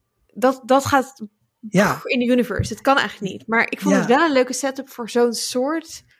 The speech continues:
Speaker 1: verhaal. Maar dat kan
Speaker 2: Ik
Speaker 1: dus
Speaker 2: denk
Speaker 1: niet
Speaker 2: dat ze
Speaker 1: helemaal
Speaker 2: zich
Speaker 1: met
Speaker 2: niet moeten
Speaker 1: copycat.
Speaker 2: laten besmetten met de universe-ziekte die er op dit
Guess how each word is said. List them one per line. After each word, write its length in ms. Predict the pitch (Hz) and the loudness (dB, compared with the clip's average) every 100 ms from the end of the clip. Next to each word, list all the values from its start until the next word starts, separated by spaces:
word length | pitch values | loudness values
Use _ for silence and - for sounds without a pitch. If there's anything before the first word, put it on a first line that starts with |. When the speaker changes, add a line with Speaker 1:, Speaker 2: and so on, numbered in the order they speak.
| _ _ _ | _ _ _
Speaker 1:
verhaal. 500 | - 214 180 - - - _ _ - - - - _ | -6 -4 -4 -8 -12 -20 _ _ -8 -6 -6 -8 _
Maar 120 | - 240 | -10 -6
dat 100 | 247 | -2
kan 100 | 262 | 0
Speaker 2:
Ik 60 | |
Speaker 1:
dus 80 | 202 | 2
Speaker 2:
denk 120 | 226 | 2
Speaker 1:
niet 80 | 226 | 2
Speaker 2:
dat 80 | - | 2
ze 60 | 220 | 0
Speaker 1:
helemaal 200 | - 202 | 0 2
Speaker 2:
zich 80 | |
Speaker 1:
met 80 | 196 | 4
Speaker 2:
niet 80 | 247 | 6
moeten 220 | 254 254 220 | 6 4 4
Speaker 1:
copycat. 220 | 196 190 | 2 0
Speaker 2:
laten 100 | 170 | -2
besmetten 580 | 170 - 185 185 180 175 | 0 2 2 2 0 0
met 260 | 170 165 | -4 -4
de 260 | 156 151 147 | -2 0 4
universe-ziekte 920 | 170 185 165 - 165 - 170 - 151 | 4 4 2 0 0 0 -2 -6 -8
die 160 | 143 143 | -6 -4
er 120 | 143 | -4
op 120 | 135 | -4
dit 160 | 156 | -6